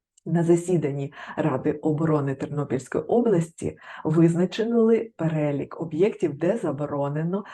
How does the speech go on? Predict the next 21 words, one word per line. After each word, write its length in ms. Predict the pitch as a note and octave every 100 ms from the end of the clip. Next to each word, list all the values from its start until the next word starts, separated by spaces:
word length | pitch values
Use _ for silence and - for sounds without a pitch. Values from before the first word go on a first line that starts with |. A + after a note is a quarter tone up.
| F#3+
вести 640 | - D3+ C#3 D3+ - G3
фото-відеозйомку. 1500 | G#3 - C#3 D3 - G3+ - C#3+ D3 D#3+ D#3+ D3+ D3+ C#3 - - _ - - -
Зазначається, 880 | F3 G#3 B3 A#3+ G3 D3 D3 -
що 280 | E3 - - -
на 320 | E3+ D#3+ - _ _ _ _ _
території 640 | F#3+ G3+ G3+ F3 C3+ C#3+
Тернопільщини 1120 | C#3+ - E3+ D#3+ D#3 C#3 D3 E3 - G#3+ G#3+ A#3 - -
забороняється 1200 | E3+ E3 G#3+ A#3 F3 D#3+ D#3 D3 C#3+ C#3 D3 - D#3
знімати 460 | D#3+ D3+ C#3+ D3
блокпости, 1200 | D3+ F#3 A#3+ A#3+ - C3+ - _ - C3+ C3+ F3 - -
об'єкти 560 | - D#3+ E3 A3+ - E3+
військової 640 | D#3 D3+ - F#3 G#3 D#3+
та 120 | D#3
критичної 640 | D3+ E3 D#3+ G3+ G3 F3 D#3
інфраструктури, 1080 | C#3 - D3 - - - - - D#3 E3+ F3+ - -
будівлі 560 | - F3 D#3+ A#3+ A3 D#3
органів 560 | D#3 D#3 D#3 D3 C#3 C3+
державної 640 | D#3+ D#3 E3 E3+ D#3 C#3
та 380 | C#3 D#3 C#3 -
виконавчої 680 | - E3 C3+ A#2 B2+ - F3+
влади, 420 | F#3+ G3+ G#3 G3+